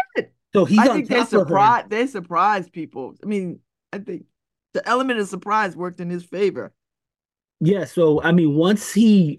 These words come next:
Speaker 2: <laughs> he hurdles that whole huge bench, I mean,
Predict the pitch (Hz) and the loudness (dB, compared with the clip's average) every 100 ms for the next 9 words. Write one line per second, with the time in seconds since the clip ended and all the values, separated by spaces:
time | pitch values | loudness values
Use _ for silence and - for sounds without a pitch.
0 | 113 107 208 175 165 180 185 175 151 151 | -6 -2 -2 0 0 2 2 2 0 -4
1 | 135 120 131 170 180 143 98 - 165 226 | -4 -6 -2 2 4 2 -4 -2 2 4
2 | 175 117 95 - - _ _ - - - | 2 -2 -6 -12 -12 _ _ -20 -14 -2
3 | 220 247 135 139 143 135 127 | -2 0 -4 -4 0 0 -2